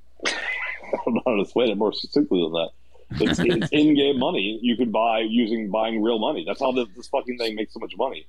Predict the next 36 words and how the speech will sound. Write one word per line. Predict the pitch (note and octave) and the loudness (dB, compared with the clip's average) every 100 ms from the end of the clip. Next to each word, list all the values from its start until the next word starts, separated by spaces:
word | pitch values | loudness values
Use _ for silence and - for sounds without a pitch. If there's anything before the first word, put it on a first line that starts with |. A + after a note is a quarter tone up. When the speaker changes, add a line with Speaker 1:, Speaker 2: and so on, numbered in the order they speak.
| - | -16
Speaker 2:
So | - - G3 | -6 0 2
wait, | F#3 C#3 | 2 0
if | B2+ C#3+ | 0 0
I, | E3+ | 0
if | E3+ - D3+ | -2 -4 -2
I | D#3 | -2
bought | E3 E3+ | -2 -2
the | D#3+ | -2
Megalodon | C#3 C3+ E3 D#3+ D3 C#3+ C#3+ | 0 0 0 0 0 -2 -2
shark | - C3+ B2+ C#3 | -2 -2 -2 -4
card | - G#2+ G#2 G2 - - | -4 -2 -2 -2 -6 -16
for | - A2 | -6 -4
a | A#2+ | -2
hundred | C#3 D3 C3 | -4 -4 -4
dollars, | B2+ A#2 G2+ F2 G#2+ - | -2 -2 -2 -4 -8 -6
I | B2 | -6
could | C3+ C3 | -4 -4
get | B2 - | -4 -2
eight | A#2+ B2 | -2 -2
million | A#2 A#2+ A#2+ B2 B2+ A#2+ | -2 -2 0 0 -2 -2
in-game | G2+ A#2 A#2+ A#2+ A2+ | -4 -4 -2 -2 -4
G | A2+ A2 | -6 -10
T | - A2+ | -6 -4
A | |
dollars? | A2 G#2 F2 C#3+ G3 - - - - - - - - - - - - - - - - - - - - - - - F2 | -2 -4 -4 -4 -6 -12 -16 -20 -20 -20 -20 -20 -20 -20 -20 -20 -20 -20 -20 -20 -20 -20 -20 -20 -20 -20 -20 -12 -6
Speaker 1:
Is | |
that | G2 F#2+ | -2 0
how | G#2+ | 0
much | A2 - | -2 0
it | |
is? | E2+ F2+ F#3+ - - - - - | 2 2 0 -2 -16 -18 -8 0
Oh, | A#2 | 2
wow. | D2+ G#2 | 2 2
It's | G2+ - | 0 2
eighty-four | C3 C3+ - A2 C#3 | 2 2 2 2 2
dollars | D#2+ D2 C#2+ | 2 0 -4